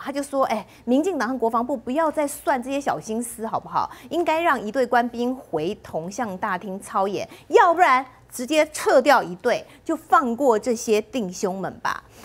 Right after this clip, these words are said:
好，那这个何启胜，启胜哥说，仪队官兵一到户外操演的第一天，他看到了，就出现了平衡不稳，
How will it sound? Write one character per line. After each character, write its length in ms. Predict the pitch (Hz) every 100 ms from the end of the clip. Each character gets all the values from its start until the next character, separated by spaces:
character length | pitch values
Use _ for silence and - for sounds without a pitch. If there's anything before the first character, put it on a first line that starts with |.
| -
好， 120 | - 185
那 180 | 254
这 100 | 233
个 280 | 247 220 196
何 240 | 202 - 277
启 180 | 277 185
胜， 240 | 285 247
启 140 | 240
胜 160 | 185 247
哥 140 | 226
说， 300 | 233 233 226 226 - 262
仪 100 | 269
队 160 | 403
官 220 | 294 302
兵 220 | 302 302 240
一 80 |
到 160 | 220 254
户 120 | 269
外 140 | 254 226
操 260 | - 233
演 80 | 220
的 80 | 143
第 140 | -
一 140 | - 208
天， 320 | - 220 196
他 100 | 208
看 200 | - 277
到 200 | 226 285
了， 180 | 202 - - -
就 100 | 339
出 220 | - 320
现 160 | 359 285
了 100 | 180
平 360 | - 233 247 415
衡 300 | 220 190 240
不 240 | 392 330
稳， 180 | 220